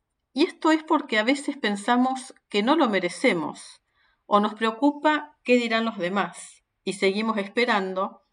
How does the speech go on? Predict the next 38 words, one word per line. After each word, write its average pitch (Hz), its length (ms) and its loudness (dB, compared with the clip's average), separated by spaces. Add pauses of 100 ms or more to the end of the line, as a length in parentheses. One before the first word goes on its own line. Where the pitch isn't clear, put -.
(300)
y 254 100 2
luego 330 640 4 (100)
lamentamos 240 920 0
que 240 180 0
no 240 100 2
aprovechamos 214 680 0
esa 196 220 -2
oportunidad. 165 760 -4 (1300)
Teneno-, 320 520 4
tenemos 339 380 6
entonces 277 480 -2
que - 100 -6
hacer 233 280 0
un 202 180 -4
cambio, 165 560 0
creer 262 280 0
en 233 120 0
nosotros 185 500 -4
mismos 170 600 -8 (460)
y 208 100 -2
no 277 160 4
tener 247 320 0
miedo 233 260 -2
a 220 80 -2
ser 226 360 -2
rechazados 170 1160 0 (500)
o 208 140 6
miedo 247 300 6
a 247 80 2
que 214 80 -2
no 196 100 0
vamos 196 260 2
a 185 60 -2
lograr 175 560 -2
eso 247 300 0
que 170 100 -2
nos 165 140 -10
propusimos. 160 880 -6